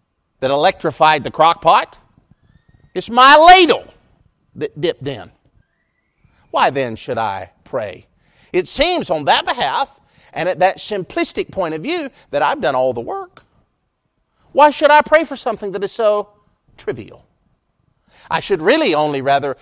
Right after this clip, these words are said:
bother God with the things that are expansive in life, those big things, not those daily bread things. You see, the fact is, God has a sovereign will.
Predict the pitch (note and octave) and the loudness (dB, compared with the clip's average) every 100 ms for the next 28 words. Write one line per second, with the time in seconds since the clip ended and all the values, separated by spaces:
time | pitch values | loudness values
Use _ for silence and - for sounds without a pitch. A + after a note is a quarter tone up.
0 | - C3+ F#3 A#3 D#3+ C#3+ A#3 F#3+ C#3 D#3 | -4 2 4 4 2 4 4 4 -2 -10
1 | - F3+ E3 - C#3 C#3 D3 - - C4 | -10 -10 -10 -8 -8 -6 -8 -10 -6 -6
2 | D#4 - B2+ A#2 A#2 A#2 G#3 F3 - _ | -6 -8 -8 -6 -6 -6 -4 -4 -6 _
3 | - E3 F#4 F4+ A3 - B2+ F2 - - | -20 -2 0 0 -2 -6 -6 -8 -20 -20
4 | _ _ E2 A3 - E3 C#3 A2 F#2 - | _ _ -4 -4 0 2 2 2 -6 -14
5 | _ _ _ - C#3 D3 A2 G2 - G2+ | _ _ _ -14 -8 -6 -6 -8 -6 -6
6 | - - - _ - - _ _ _ _ | -8 -14 -20 _ -20 -20 _ _ _ _
7 | _ _ _ _ _ _ _ _ _ _ | _ _ _ _ _ _ _ _ _ _
8 | _ _ _ - - D#3+ D#3 F#3+ F#3 F#3 | _ _ _ -12 -6 -4 0 -2 0 -2
9 | F#3 C3+ C#3+ E3 C#3+ C3+ B2+ - D#3 C3+ | -2 -2 0 0 0 -6 -8 -2 0 0
10 | B2 C#3+ D3 G2 | -2 -8 -10 -10